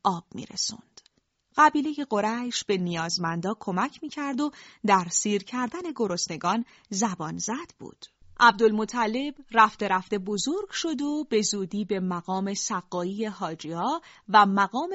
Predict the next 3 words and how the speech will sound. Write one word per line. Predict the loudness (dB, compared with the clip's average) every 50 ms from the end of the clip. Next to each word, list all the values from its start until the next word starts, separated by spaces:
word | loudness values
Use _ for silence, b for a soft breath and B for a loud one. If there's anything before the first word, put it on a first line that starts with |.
| -4 -2
رفادت | 0 -2 -2 -2 -2 -2 -2 -2 0 -2 -4 -4 -4 -10 -14 -14
رسید. | -12 -8 -8 -8 -8 -10 -12 -16 -20 -20 _ _ _ _ _ _ -4
رفادت | -2 -2 -2 -2 -2 -4 -2 0 2 2 2 0 -2 -8